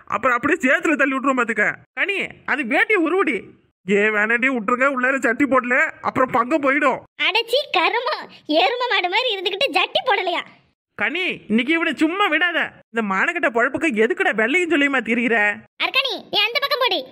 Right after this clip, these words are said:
Speaker 2: இன்னைக்கு இவனை அம்மனமா விடல, என் பேரு கனிமொழி கிடையாது.
Speaker 1: ஏ கனி, நான் உன் வருங்கால புருஷன், அந்த மாதிரி எதுவும் அசிங்கப்படுத்தி விட்டுறாத, அப்புறம் வரலாறு தப்பா பேசும் பாத்துக்க.
Speaker 2: இன்னைக்கு உன் வேட்டி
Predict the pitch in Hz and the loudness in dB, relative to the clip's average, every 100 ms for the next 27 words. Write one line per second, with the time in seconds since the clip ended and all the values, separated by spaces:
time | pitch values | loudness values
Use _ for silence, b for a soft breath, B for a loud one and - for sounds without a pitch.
0 | - 330 349 359 370 339 480 523 554 440 | 0 0 2 0 0 -2 -4 -2 -4 -2
1 | 539 539 554 622 _ _ 294 294 320 453 | -2 0 -2 -6 _ _ -4 -2 0 0
2 | 587 392 605 605 480 466 403 320 - _ | 0 -2 0 0 0 0 0 -4 -6 _
3 | 190 185 185 233 294 311 - 202 202 196 | -2 0 0 0 -2 -4 -4 -2 0 0
4 | 185 208 233 269 269 285 277 311 330 B | 0 0 0 -2 -2 0 2 2 0 B
5 | - 180 175 196 262 233 262 202 247 285 | -6 -2 0 0 0 0 0 0 -2 0
6 | 269 269 233 247 233 196 B B B 185 | 0 0 0 0 0 -2 B B B -4
7 | 202 226 185 170 247 320 330 269 254 294 | 0 0 2 0 0 0 2 0 2 0
8 | 269 262 254 240 214 165 - _ 294 285 | 0 0 0 0 -2 -2 -6 _ -4 0
9 | 277 262 262 349 427 | 2 2 2 0 2